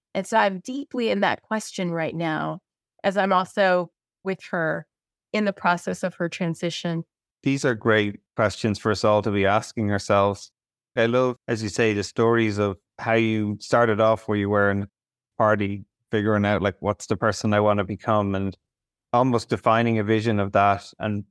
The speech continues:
Speaker 2: put, creating experiences so you could go and become that person. Right now,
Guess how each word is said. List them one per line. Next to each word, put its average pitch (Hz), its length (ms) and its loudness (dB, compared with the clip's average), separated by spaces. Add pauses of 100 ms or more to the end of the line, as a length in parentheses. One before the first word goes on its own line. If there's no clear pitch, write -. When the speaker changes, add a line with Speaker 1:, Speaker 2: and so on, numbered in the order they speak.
(100)
Speaker 2:
put, 117 240 0
creating 107 400 0
experiences 104 800 -2
so - 120 -6
you 104 120 -2
could 95 200 -12 (400)
go 107 440 2 (440)
and 110 180 -2
become 131 300 0
that 95 200 0
person. 104 480 -4 (480)
Right 131 260 2
now, 120 320 2